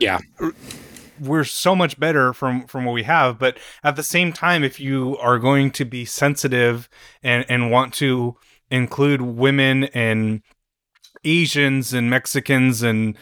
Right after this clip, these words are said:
Speaker 2: and blacks equally in film,
Speaker 1: Mm-hmm.
Speaker 2: and the key word is equally, not,
Speaker 1: Yes.
Speaker 2: uh, overabundance
Speaker 1: Not
Speaker 2: of, like, like we
Speaker 1: disproportionately.
Speaker 2: saw with the Oscars and, and the,
Speaker 1: Mm-hmm.
Speaker 2: and the contention with the Golden Globes, that there's not an equal representation being done. It's, it's being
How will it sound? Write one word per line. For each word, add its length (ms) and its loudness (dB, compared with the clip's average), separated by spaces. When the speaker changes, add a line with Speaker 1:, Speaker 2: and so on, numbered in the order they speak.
Speaker 2:
and 180 -2
blacks 480 0
equally 760 2
in 160 0
film, 320 2
Speaker 1:
Mm-hmm. 240 4
Speaker 2:
and 160 0
the 40 -8
key 200 -2
word 340 2
is 260 -2
equally, 760 0
not, 600 0
Speaker 1:
Yes. 240 4
Speaker 2:
uh, 260 2
overabundance 920 2
Speaker 1:
Not 80 4
Speaker 2:
of, 120 2
like, 60 2
like 200 0
we 80 0
Speaker 1:
disproportionately. 60 0
Speaker 2:
saw 300 2
with 140 -2
the 100 -8
Oscars 800 0
and, 300 0
and 180 0
the, 40 4
Speaker 1:
Mm-hmm. 140 2
Speaker 2:
and 140 0
the 60 0
contention 480 0
with 100 -4
the 80 -6
Golden 320 0
Globes, 580 2
that 320 -2
there's 300 -2
not 180 2
an 60 -10
equal 260 -6
representation 720 -2
being 180 0
done. 160 2
It's, 140 -6
it's 180 -6
being 240 0